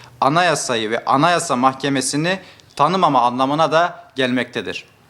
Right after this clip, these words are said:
Sa-, üstelik Sağlık Bakanlığı'nın bu konuda meclis koridorlarında sarf edip sosyal medya hesabından paylaştığı sözler hem ekonomik haklarımızın gaspının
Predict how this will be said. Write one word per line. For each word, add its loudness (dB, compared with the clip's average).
Sa-, 2
üstelik 0
Sağlık 2
Bakanlığı'nın 0
bu -4
konuda 0
meclis -2
koridorlarında 0
sarf 0
edip -4
sosyal 0
medya 0
hesabından 0
paylaştığı 2
sözler 0
hem 0
ekonomik -2
haklarımızın -2
gaspının 0